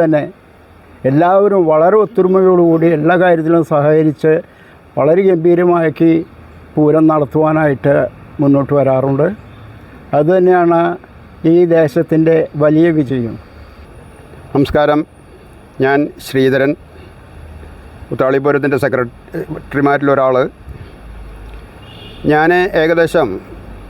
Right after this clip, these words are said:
Speaker 2: എൻ്റെ പത്താം ക്ലാസ് കഴിഞ്ഞ കാലത്ത് തന്നെ, അറുപത്തി ആറിൽ,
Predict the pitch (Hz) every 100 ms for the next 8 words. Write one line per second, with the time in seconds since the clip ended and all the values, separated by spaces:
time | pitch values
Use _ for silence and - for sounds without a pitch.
0 | - - - - - - - - - -
1 | 156 151 160 165 160 135 156 156 147 160
2 | 160 160 156 147 139 139 120 101 - -
3 | - 120 131 135 127 156 156 160 - -
4 | - - - - 135 135 135 135